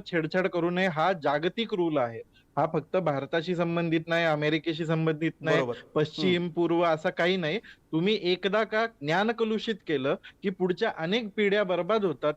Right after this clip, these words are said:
Speaker 1: त्यांच्यावरती विच-, अ, अ, त्याचा एक, अ, वाईट परिणाम होतो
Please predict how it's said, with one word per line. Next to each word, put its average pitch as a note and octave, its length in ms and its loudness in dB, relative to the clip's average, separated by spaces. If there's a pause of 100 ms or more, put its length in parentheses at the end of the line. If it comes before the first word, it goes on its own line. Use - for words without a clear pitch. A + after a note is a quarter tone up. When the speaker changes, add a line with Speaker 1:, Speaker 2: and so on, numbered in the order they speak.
Speaker 1:
त्यांच्यावरती F3+ 680 0
विच-, E3 320 0
अ, E3 60 4 (1040)
अ, C#3 100 4
त्याचा E3+ 440 0 (360)
एक, D#3+ 240 -2
अ, - 20 4
वाईट D#3 520 2
परिणाम G3+ 400 0
होतो D#3+ 320 -6